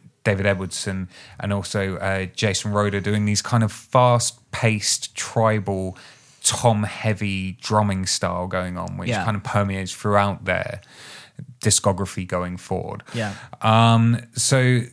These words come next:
Speaker 1: yeah, this also resulted in, uh, the band's adding, um, additional, uh,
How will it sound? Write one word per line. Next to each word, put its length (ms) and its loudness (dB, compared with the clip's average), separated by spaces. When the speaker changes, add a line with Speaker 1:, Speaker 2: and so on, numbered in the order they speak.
Speaker 1:
yeah, 220 4
this 220 4
also 300 4
resulted 920 2
in, 400 -2
uh, 440 -2
the 80 -8
band's 640 -2
adding, 600 -2
um, 460 -6
additional, 640 -2
uh, 440 2